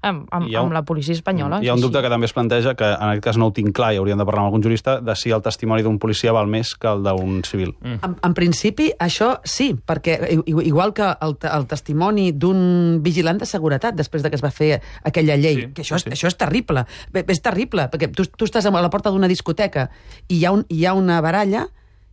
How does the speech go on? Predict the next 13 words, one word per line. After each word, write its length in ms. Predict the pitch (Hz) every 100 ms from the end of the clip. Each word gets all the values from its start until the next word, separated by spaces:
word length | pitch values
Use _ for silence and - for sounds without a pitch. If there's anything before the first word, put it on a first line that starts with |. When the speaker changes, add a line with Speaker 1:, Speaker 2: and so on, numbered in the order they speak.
| _ _
Speaker 4:
i 80 | 240
pot 240 | - 202 -
passar 440 | 233 - 226 302 -
que, 240 | 196 165 -
que, 140 | 170 143 135 135
que, 140 | 165 139 131 -
que 80 | 151
l'implicat 500 | 139 139 143 131 185 -
sigui 160 | 240
el 80 | 180
vigilant 260 | 147 151 156
de 60 |
seguretat 400 | 147 180 180 226